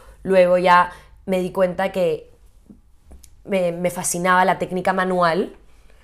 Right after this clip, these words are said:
empecé a, empecé a hacer estos drapeados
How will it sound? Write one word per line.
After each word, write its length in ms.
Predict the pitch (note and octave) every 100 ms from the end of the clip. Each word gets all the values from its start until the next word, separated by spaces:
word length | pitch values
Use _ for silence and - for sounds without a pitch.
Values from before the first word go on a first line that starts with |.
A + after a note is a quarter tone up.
| - _ _ _ -
empecé 480 | G3+ F3+ F3 F#3+ F3+
a, 600 | F3+ F3 E3+ - - _ _ _ -
empecé 360 | F3+ E3+ -
a 40 | F#3+
hacer 180 | G3 G#3
estos 300 | G3+ G#3+ G#3
drapeados 720 | F#3+ E3 F3 F3+ G3+ -